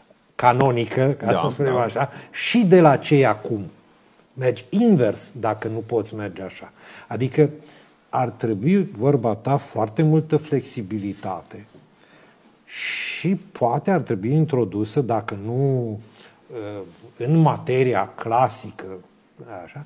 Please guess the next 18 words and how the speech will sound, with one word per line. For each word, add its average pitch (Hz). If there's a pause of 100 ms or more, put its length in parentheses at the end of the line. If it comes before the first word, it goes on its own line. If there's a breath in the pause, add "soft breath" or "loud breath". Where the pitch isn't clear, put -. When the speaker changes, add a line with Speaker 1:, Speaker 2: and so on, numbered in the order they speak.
(220 loud breath)
Speaker 1:
ar 117
trebui 113
introduse, 156
ar 110
trebui 101
introduse 127
niște 147
cursuri 107 (400)
opționale, 92
măcar 113
pentru 120
cei 104
care 92
vor 87
să -
citească. - (500 soft breath)
Pentru 123
că 143